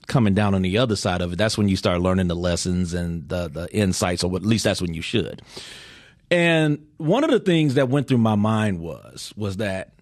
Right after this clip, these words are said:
if I can keep somebody, because the one thing I didn't say about that trial was, was that the church I was going to at that time frame was actually kinda played a role, and I hate to say it like this, but that church kinda played a role in a lot of the headaches that I was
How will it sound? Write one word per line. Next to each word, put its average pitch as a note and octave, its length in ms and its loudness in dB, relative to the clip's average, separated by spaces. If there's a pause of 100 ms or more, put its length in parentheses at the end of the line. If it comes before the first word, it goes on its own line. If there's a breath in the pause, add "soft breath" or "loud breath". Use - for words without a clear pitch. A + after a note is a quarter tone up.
(400)
if A#2 180 -4
I E3 80 0
can F#3+ 160 -2
keep C#3+ 240 -6
somebody, A#2 320 2
because G2 220 0
the G#2+ 60 0
one D#3 140 0
thing D3 160 2
I A#2+ 60 2
didn't A#2+ 240 0
say A#2 100 2
about F#2+ 220 -4
that F#2 160 -4
trial G2+ 400 -2
was, E2+ 240 -6
was E2 80 -10
that F#2 240 -2
the E2+ 80 -4
church C3+ 320 0
I G2+ 60 0
was F2 200 -4
going F#2+ 340 0
to F#2 180 -6
at F2 100 -6
that E2 180 -10
time F#2 360 -6
frame - 440 -18 (580 loud breath)
was G2 160 2
actually A2+ 340 0
kinda F2+ 560 -4 (880)
played A#2+ 280 0
a F#2+ 80 0
role, F#2+ 300 0
and F#2 80 -2
I F#2+ 60 0
hate A#2+ 180 2
to G2 80 -4
say B2+ 180 2
it F#2+ 80 0
like E2+ 220 -8
this, F2 120 -6
but F2+ 140 -10
that G2 160 -2
church A2 200 -2
kinda B2+ 240 0
played A2+ 340 0
a E2+ 60 2
role E2+ 600 0
in F#2 180 -2
a F2 60 -4
lot F#2+ 160 -2
of E2+ 80 -8
the F2+ 120 -8
headaches F#2+ 460 -2
that D#2+ 120 -2
I D#2 80 -4
was D2 160 -10